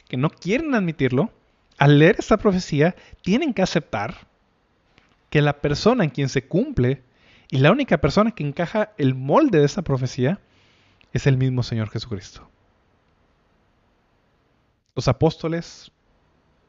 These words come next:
la iglesia primitiva, al leer este pasaje, estaban viendo en este siervo al Señor Jesucristo,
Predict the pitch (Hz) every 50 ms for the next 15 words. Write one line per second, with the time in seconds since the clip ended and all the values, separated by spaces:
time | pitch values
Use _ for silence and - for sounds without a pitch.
0 | _ _ _ _ _ _ _ _ 143 131 123 117 127 143 147 - - 156 147 -
1 | 139 127 127 123 - 135 131 143 147 143 - _ _ - - _ - 127 117 113
2 | 117 123 139 170 - - 147 135 - 117 - 123 110 - - 165 - - _ _
3 | _ _ _ _ _ _ - - - - 131 131 147 147 143 143 131 135 135 135
4 | 131 131 135 143 - - _ - 127 117 135 143 - - 147 - - 120 110 110
5 | 123 165 196 - _ _ _ _ _ _ _ _ _ _ _ _ _ _ _ _
6 | _ _ _ _ - 113 - - 113 110 107 104 - 110 107 113 - 98 90 107
7 | - - - - -